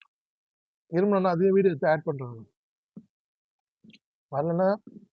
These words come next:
நாளைக்கு சொல்றேன். வரலங்க இருமல். கரெக்ட் தானே? கல்யாணம் பண்ணவங்கன்னா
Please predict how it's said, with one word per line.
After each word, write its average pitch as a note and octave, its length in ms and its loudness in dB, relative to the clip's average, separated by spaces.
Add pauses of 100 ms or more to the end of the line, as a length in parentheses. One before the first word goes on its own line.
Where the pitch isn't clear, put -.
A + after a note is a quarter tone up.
(640)
நாளைக்கு C#3+ 280 -4
சொல்றேன். B2+ 280 -12 (180)
வரலங்க D3 380 -8
இருமல். A#2+ 320 -14 (3000)
கரெக்ட் F3 260 2
தானே? E3+ 160 0 (3250)
கல்யாணம் F3 360 0
பண்ணவங்கன்னா D#3 460 -4